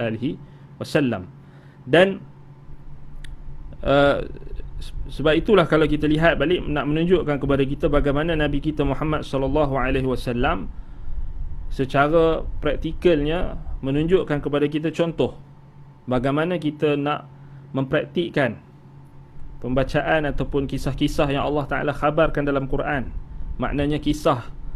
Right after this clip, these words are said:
di dalam Al-Quran itu bukan setakat cerita. Bukan sebagaimana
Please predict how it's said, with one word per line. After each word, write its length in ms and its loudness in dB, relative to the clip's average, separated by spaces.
di 140 2
dalam 320 4
Al-Quran 480 0
itu 160 0
bukan 260 0
setakat 380 -2
cerita. 400 2
Bukan 140 0
sebagaimana 800 0